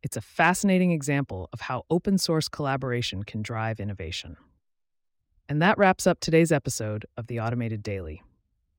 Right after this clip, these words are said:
Hacker News Edition. Thank you for tuning in with me, Trend Teller. Don't forget to check out the episode notes for links to the full stories.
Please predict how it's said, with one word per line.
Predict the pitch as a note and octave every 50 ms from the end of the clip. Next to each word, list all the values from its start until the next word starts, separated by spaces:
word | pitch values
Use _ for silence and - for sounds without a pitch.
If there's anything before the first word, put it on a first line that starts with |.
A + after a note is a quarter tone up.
| _ _ _ _
Hacker | - - E3+ E3+ - G3
News | F3+ E3+ D#3+ C#3+ B2+
Edition. | B2 G#2 A2 G2+ - - D2 D2 D#2 - _ _ _ _ _ _ _ _ _ _ _ _
Thank | - F3 F#3+ F#3 -
you | G3+
for | - - F3+
tuning | - - G3+ G3 F#3+ F#3+ F#3
in | G3 G3+ F#3+
with | E3 C#3+ - -
me, | A#2+ G#2
Trend | - - - A2+ G#2+ F#2+
Teller. | - - F#2+ D#2 D2 C#2 - - _ _ _ _ _ _
Don't | - D#3+ F3 -
forget | - F3+ E3+ F3+ -
to | - D3+
check | - - F3+ D#3+ -
out | E3 C#3+ C3+ -
the | B2+ C3+
episode | D3+ E3 - F#3+ - - F3+ E3+ D#3
notes | E3 D#3+ D#3+ C3+ -
for | - - B2+ A#2+
links | A#2 B2 C#3+ D#3 D#3 - - -
to | - -
the | A#2 A2
full | - - - C#3 C#3+ D3
stories. | C#3+ - - - D3 C3+ A2+ F#2 D#2+ D2 - - -